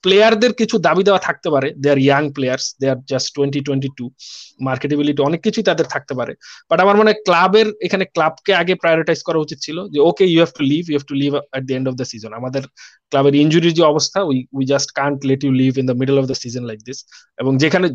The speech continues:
যখন ওরা গেছে তখন কিন্তু রিয়াল মাদ্রিদ তিন চারটা কম্পিটিশনে সবগুলাতে অ্যাক্টিভলি পার্টিসিপেট করতেছিল।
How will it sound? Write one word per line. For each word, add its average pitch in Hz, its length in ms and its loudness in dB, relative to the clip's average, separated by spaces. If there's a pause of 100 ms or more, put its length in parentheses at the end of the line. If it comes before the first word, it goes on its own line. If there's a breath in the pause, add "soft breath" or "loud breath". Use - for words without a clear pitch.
(160)
যখন 160 240 4
ওরা 214 140 6
গেছে 202 180 4
তখন 196 200 0
কিন্তু 202 160 2
রিয়াল 190 160 2
মাদ্রিদ 196 260 0
তিন 202 140 -4
চারটা 202 220 0
কম্পিটিশনে 185 460 -4
সবগুলাতে 170 460 -2
অ্যাক্টিভলি 156 380 -4
পার্টিসিপেট 139 440 -8
করতেছিল। - 360 -20